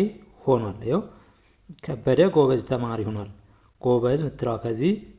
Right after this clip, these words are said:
ተማሪ ሆኗል። ጎበዝ ተማሪ ሆኗል። ይኸው፣ ከበደ ጎበዝ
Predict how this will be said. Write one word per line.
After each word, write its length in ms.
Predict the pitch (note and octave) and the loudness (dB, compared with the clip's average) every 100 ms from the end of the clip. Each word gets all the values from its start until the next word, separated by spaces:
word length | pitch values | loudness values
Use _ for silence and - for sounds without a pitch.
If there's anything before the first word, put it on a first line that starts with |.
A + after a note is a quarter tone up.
| - | -8
ተማሪ 420 | B2+ A#2 A#2 A#2 C#3 D#3 E3 - | -4 -4 -4 -2 0 -2 -4 -8
ሆኗል። 360 | - B2 G#2+ F#2 - - | -4 -2 -2 -8 -16 -2
ጎበዝ 320 | B2 B2 C3 C3 | 2 4 2 0
ተማሪ 340 | C3 B2+ C#3+ G#3+ A3 - _ _ _ | -2 0 2 0 -2 -16 _ _ _
ሆኗል። 440 | - C3 A#2+ A2 G2 - - - _ _ - | 0 0 0 -4 -8 -16 -20 -20 _ _ -10
ይኸው፣ 200 | B2 G3 - - - - - - - - | -6 -6 -8 -20 -20 -20 -20 -20 -20 -8
ከበደ 380 | B2 - B2 D#3 F3+ | -6 -4 2 2 2
ጎበዝ 340 | B2 A2+ F#3+ | 2 2 0